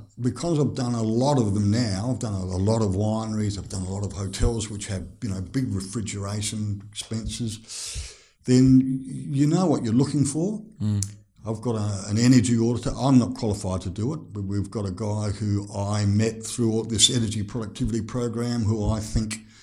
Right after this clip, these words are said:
Speaker 1: stands out a bit in terms of what he does. He gets to it pretty quickly. He's efficient. And of the energy audits that I saw,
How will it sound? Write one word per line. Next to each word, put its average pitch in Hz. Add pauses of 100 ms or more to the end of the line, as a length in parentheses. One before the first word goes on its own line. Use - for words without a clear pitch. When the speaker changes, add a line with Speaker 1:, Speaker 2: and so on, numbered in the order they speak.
(600)
Speaker 1:
stands 113
out 117
a 101
bit 135
in 110
terms 110
of 98
what 107
he 107
does. 120
He 117
gets 120
to 120
it -
pretty 113
quickly. 135 (480)
He's 98
efficient. 131 (600)
And 107
of 113
the 123
energy 120
audits 117
that 110
I 123
saw, 123